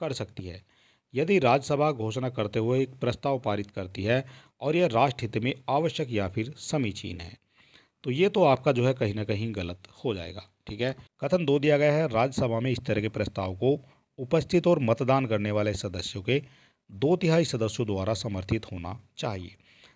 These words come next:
तो दूसरा आपका जो है सही हो जाएगा। एक सौ बारह का जो करेक्ट आंसर है वो हो जाता है आपका, ए आपका गलत हो जाएगा और बी सही। तो ये किस में दिया गया है? तो ये दिया गया है आपका कथन ए जो है गलत है और बी आपका सही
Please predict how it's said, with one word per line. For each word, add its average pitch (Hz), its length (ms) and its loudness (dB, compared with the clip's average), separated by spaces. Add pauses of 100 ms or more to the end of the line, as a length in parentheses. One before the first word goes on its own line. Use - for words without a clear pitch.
(120)
तो 143 80 -6
दूसरा 190 340 2
आपका 165 280 4
जो 131 220 -2
है 127 180 0
सही 95 420 -2 (240)
हो 139 100 2
जाएगा। 90 300 -8 (440)
एक 139 140 -2
सौ 196 140 0
बारह 123 260 6
का 143 100 2
जो 143 100 0
करेक्ट 113 320 2
आंसर 117 280 -2
है 135 60 -2
वो 110 200 -2
हो 104 120 -2
जाता 92 240 -2
है 98 100 -2
आपका, 123 380 -2 (960)
ए 170 140 2
आपका 170 260 4
गलत 131 260 6
हो 135 80 4
जाएगा 139 200 4
और 135 120 2
बी 110 200 0
सही। 113 340 -2
तो 123 140 -6
ये 113 60 -2
किस 104 180 -6
में 110 160 -6
दिया 110 180 -2
गया 117 120 0
है? 127 160 -6 (840)
तो 127 60 -8
ये 165 160 4
दिया 160 180 4
गया 160 120 4
है 156 60 4
आपका 143 340 2 (160)
कथन 117 280 0
ए 110 100 0
जो 110 100 -2
है 110 100 0
गलत 101 280 -2
है 135 60 2
और 147 120 0
बी 131 240 -2
आपका 101 300 -4
सही 95 360 -10